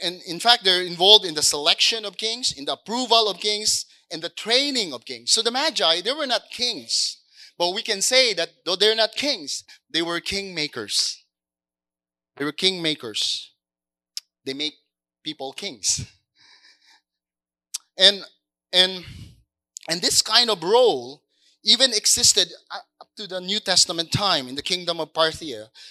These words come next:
which is today, that's, that's Iraq and Iran, right?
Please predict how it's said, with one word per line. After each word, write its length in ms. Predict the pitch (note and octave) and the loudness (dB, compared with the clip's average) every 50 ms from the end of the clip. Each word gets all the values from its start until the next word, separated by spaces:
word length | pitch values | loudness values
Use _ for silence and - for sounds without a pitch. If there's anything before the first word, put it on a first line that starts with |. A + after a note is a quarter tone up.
| - _ | -20 _
which 200 | - E3 E3 - | -8 -6 -6 -4
is 200 | F3+ D#3+ - - | -4 -2 -2 -2
today, 640 | - - - E3 D#3+ F3+ G#3 G#3 F3 D3 B2 B2 B2+ B2 | -4 -4 -8 -6 -2 0 0 2 0 0 -4 -8 -8 -6
that's, 480 | C#3 D3+ - - - - - - - _ _ _ _ _ _ | -6 -4 -2 -2 -2 -2 -2 -6 -10 _ _ _ _ _ _
that's 200 | C#3 D3+ - - - D3 | -4 -4 -4 -6 -6 -8
Iraq 300 | C#3 D3 D#3 E3 E3 - - D#3 | -6 -2 0 -2 -2 -2 -6 -14
and 80 | C3+ D3 | -16 -16
Iran, 400 | C3+ B2+ D3 D3 C#3+ A#2 G2+ F#2 _ _ _ _ _ _ _ _ _ _ _ _ _ _ _ _ _ _ - _ | -14 -8 -6 -6 -6 -6 -8 -14 _ _ _ _ _ _ _ _ _ _ _ _ _ _ _ _ _ _ -16 _
right? 160 | C3 D3 F3+ | -6 -6 -6